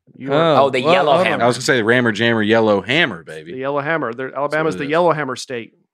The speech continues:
Speaker 4: Yeah.
Speaker 3: Okay.
Speaker 2: Wow.
Speaker 3: But I got it on the second try, though.
Speaker 4: <laughs> That's
Speaker 1: Yeah,
Speaker 4: right.
Speaker 1: yeah, yeah.
Speaker 2: What's the rammer jammer? What is it? The yellow bird?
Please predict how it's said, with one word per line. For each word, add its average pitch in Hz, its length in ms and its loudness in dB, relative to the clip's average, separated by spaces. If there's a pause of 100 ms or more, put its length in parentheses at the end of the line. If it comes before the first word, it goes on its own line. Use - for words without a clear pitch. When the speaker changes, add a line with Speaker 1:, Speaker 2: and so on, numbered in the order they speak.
Speaker 4:
Yeah. 80 200 -6
Speaker 3:
Okay. 76 240 -8
Speaker 2:
Wow. 120 280 0
Speaker 3:
But 139 80 4
I 160 60 2
got 175 200 2
it 135 80 0
on 113 120 0
the 101 60 -10
second 104 340 -4
try, 65 260 -12
though. 92 100 -14
Speaker 4:
<laughs> - 100 -16
That's - 160 -8
Speaker 1:
Yeah, 143 120 -4
Speaker 4:
right. 135 140 -2
Speaker 1:
yeah, 120 140 -6
yeah. 113 40 -6
Speaker 2:
What's 175 180 2
the 160 120 0
rammer 156 380 2
jammer? 135 320 -2
What 139 140 -2
is 147 140 -6
it? 135 180 -6 (640)
The 135 140 -10
yellow 143 280 2
bird? 175 540 -2